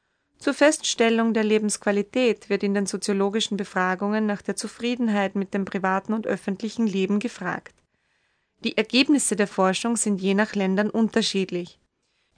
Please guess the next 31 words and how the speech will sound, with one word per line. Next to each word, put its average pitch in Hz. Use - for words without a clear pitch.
Die -
Ungarn 214
zum 208
Beispiel 202
sind 233
mit 214
ihrem 202
Einkommen, 214
ihrem 208
Lebensstandard 202
und 214
ihren 202
Zukunftsperspektiven 220
recht 240
unzufrieden. 185
Noch 202
unzufriedener 240
sind 233
sie 220
mit 214
der 196
Wirtschaftslage 196
des 233
Landes 202
und 220
den 226
Möglichkeiten 202
der 208
Beteiligung 185
der 220
Staatsbürger 208